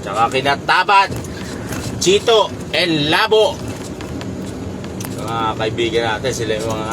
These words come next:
ah, doping boys. Bibigay sa atin ng mga additives at nag-a-assist sa atin doon. Nagkakarga tayo. Shoutout sa inyo, mga tropang Ronar.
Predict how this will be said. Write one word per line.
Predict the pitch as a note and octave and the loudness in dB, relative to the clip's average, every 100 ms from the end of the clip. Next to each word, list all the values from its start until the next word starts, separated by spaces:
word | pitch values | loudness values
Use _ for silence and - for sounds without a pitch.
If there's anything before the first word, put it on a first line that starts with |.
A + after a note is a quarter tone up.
| G#2+ | -4
ah, | G#2+ G2+ F#2+ - | -4 -4 -4 2
doping | D3+ - D#3+ C#3+ | 2 4 0 2
boys. | D3 C#3+ A2+ - - - - - - - - - - | 4 4 2 -4 -6 -6 -8 -10 -10 -8 -8 -8 -8
Bibigay | G2+ G#2 A2 | -8 -4 -2
sa | A#2 A2 | 0 0
atin | A#2 A2 | 0 -2
ng | A2 | -4
mga | A2 G#2 A2 G#2+ | -4 -4 -4 -4
additives | G#2+ C3+ A#2 A#2+ | -4 -4 -2 -4
at | G#2 | -4
nag-a-assist | G#2+ G#2 G#2 - - - | -4 -4 -2 -2 -4 -4
sa | G#2+ | -4
atin | G#2+ G#2+ G#2 | -4 -6 -4
doon. | A#2 A2+ - - - - - - - - - - - | -2 -2 -6 -10 -8 -8 -8 -8 -8 -8 -8 -8 -6
Nagkakarga | F#2+ A2+ G2+ F#2+ G#2 G#2 G2 | -4 -2 0 0 -2 -2 0
tayo. | G2+ G#2 G#2+ | 0 0 -2
Shoutout | G2 A#2 B2+ D3 D3 | 0 2 2 0 2
sa | D3+ | 2
inyo, | D3 E3 F#3 D#3 A#2 - - - - - - - - - - - - - G2 | 2 4 4 4 2 -6 -6 -6 -6 -6 -6 -8 -8 -8 -8 -8 -8 -8 -8
mga | F#2 F#2+ - | -6 -6 -4
tropang | - D3 - C#3+ D3+ C#3+ C3+ B2 A2+ G#2+ G2+ - - - - | 0 0 2 0 0 -2 -2 -4 -4 -6 -6 -6 -6 -6 -4
Ronar. | A2+ C3+ D#3 D#3+ | 2 2 4 2